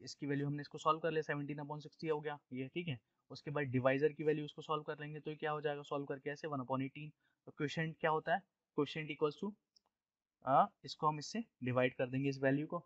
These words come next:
तो हमारे पास quotient आ जाएगा। तो quotient आ जाएगा, तो उसका क्या answer हो जाएगा आपका, इसको हम, ये cross हो जाएगा यहाँ से, क्रॉस कैसे हो जाएगा, क्योंकि यहाँ पे divide है, तो ये वैल्यू जो है reciprocate हो जाएंगी, और ये फिफ्टी वन upon ten, इसको हम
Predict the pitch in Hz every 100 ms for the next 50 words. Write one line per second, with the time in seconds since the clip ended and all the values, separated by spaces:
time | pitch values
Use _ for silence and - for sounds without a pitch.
0 | - 135 135 135 147 - 120 135 131 139
1 | 135 131 131 139 143 - 139 135 131 131
2 | 131 139 - 143 147 143 135 139 131 135
3 | 143 147 202 233 _ _ _ _ _ _
4 | - - 147 143 _ - 127 120 131 139
5 | 170 165 170 170 151 120 117 - _ 143
6 | 143 - 147 151 147 147 147 135 135 127
7 | 135 147 156 151 139 135 131 127 123 120
8 | 120 - 139 147 156 151 147 143 139 139
9 | 147 - _ 151 143 139 139 143 147 160
10 | _ _ _ - - 143 147